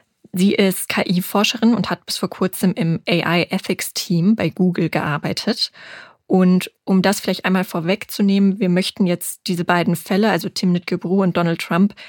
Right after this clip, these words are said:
nicht, äh, gleichsetzen oder miteinander vergleichen. Uns geht's eher darum zu zeigen, welche Rolle dieses Deplatforming spielt,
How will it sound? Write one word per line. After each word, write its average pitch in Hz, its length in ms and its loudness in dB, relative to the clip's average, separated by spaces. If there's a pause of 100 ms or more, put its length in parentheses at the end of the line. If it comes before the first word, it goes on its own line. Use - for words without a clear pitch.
(220)
nicht, - 360 -2
äh, 170 160 -2
gleichsetzen 170 1400 0
oder 170 480 0
miteinander 180 460 2
vergleichen. 196 840 -2 (340)
Uns 190 140 0
geht's - 180 2
eher 208 200 2
darum 196 340 0
zu - 140 -6
zeigen, 185 580 0 (340)
welche 180 260 0
Rolle 202 480 0 (140)
dieses 175 460 -4 (360)
Deplatforming 214 800 2
spielt, 214 600 -2